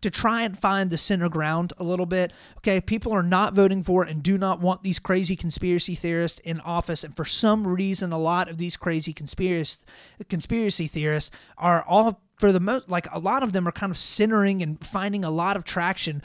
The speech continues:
on the right side of the aisle. Not sure why that's happening. A lot of it, I think, has to do with online public forums and stuff like that. But, um, they've gotta be able to get people like this out, or at least quiet their voices so people don't think that that's what the mainstream Republican Party thinks, right?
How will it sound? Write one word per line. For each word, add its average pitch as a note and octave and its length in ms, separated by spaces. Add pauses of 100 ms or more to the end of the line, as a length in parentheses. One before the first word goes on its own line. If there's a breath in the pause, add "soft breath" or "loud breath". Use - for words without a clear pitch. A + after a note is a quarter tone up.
(160 loud breath)
on F3+ 140
the E3 80
right E3+ 280
side D#3+ 300
of D3 80
the D3+ 120
aisle. G#2+ 360 (100)
Not F#3 300
sure C4 140
why G#3+ 180
that's G3+ 180
happening. F#3+ 320
A D#3+ 60
lot F3 240
of F#3+ 60
it, F#3+ 60
I F#3 60
think, F3+ 240
has E3+ 160
to F3 60
do E3 180
with D#3+ 140
online D#3 460
public D3 340
forums D#3+ 360
and D#3 80
stuff D3+ 240
like D3 180
that. D3+ 260
But, D3+ 200 (680 soft breath)
um, D#3+ 280 (320 loud breath)
they've E3+ 200
gotta F#3 260
be F3+ 160
able E3+ 140
to D#3+ 60
get D#3+ 140
people D#3+ 220
like D3+ 160
this D3 220
out, D3+ 260
or E3 140
at E3 120
least G#3 280
quiet E3 420
their D#3 140
voices C#3+ 440
so D3 140
people E3+ 300
don't D3+ 200
think D3+ 180
that - 140
that's D#3 240
what D#3 140
the D3 60
mainstream C#3+ 640
Republican C3+ 460
Party B2 260
thinks, - 500
right? D#3 240